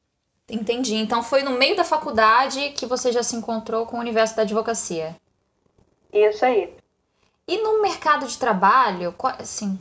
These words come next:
Speaker 1: as suas primeiras dificuldades quando você começou a advogar?
Speaker 2: Então, eu não gosto muito dessa palavra dificuldades, né? Eu acredito que o mercado de trabalho, ele impõe, sim, muitos desafios,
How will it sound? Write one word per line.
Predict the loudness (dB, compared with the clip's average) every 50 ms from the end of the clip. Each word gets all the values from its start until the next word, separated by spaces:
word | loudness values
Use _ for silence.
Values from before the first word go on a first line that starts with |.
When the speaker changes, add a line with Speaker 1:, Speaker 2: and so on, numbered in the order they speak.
| -10 -16
Speaker 1:
as | -14 -12 -12 -10
suas | -6 -4 -4 -4 -2
primeiras | -4 -2 -2 0 0 0 0 0
dificuldades | -2 -6 -8 -10 -6 0 2 4 4 4 4 0 -4
quando | -6 -6 -6 -4
você | -6 -6 -6
começou | -4 -4 -4 -2 -2 -2
a | -2
advogar? | -2 -2 -2 -2 0 2 2 2 2 0 -4 -10 _ _ _ _ _ _ _ _ _ _ _ _ _ _ _ _ _ _ _ _ _ _ _ -16 -14 -12 -12 -14 -16 _ _ _ _ 0
Speaker 2:
Então, | 2 2 2 2 4 4 6 6 6 6
eu | 4
não | 4 4 4
gosto | 6 6 4 4 2 0
muito | -2 -2 -2 0 2
dessa | 2 2 2 2 2
palavra | 4 6 6 6 6 6 4 4 2 -2 -6
dificuldades, | -6 -8 -14 -12 -10 -10 -10 -8 0 2 4 6 6 4 2 0 -4 -10 -8 -2
né? | 0 0 0 0 -2 _ _ _ _ _ _ -20 -20 _ _ 0
Eu | 4 4
acredito | 4 4 4 2 2 2 0 -4 -4 -6 -8 -6
que | -4 -2
o | 2
mercado | 2 2 4 4 2 2 2 0
de | -4 -2
trabalho, | 2 2 4 6 6 6 6 6 4 4 4 4 2 -2 -8 -10 _ 2
ele | 4 4 4 4
impõe, | 2 0 0 2 2 2 4 4 4 4 2 2
sim, | 2 -2 -6 -6 -6 -4 -4
muitos | -6 -4 -4 -4 -4 -2 0 0 2 2
desafios, | 4 4 4 4 2 0 -4 -4 -2 -2 -4 -6 -8 -14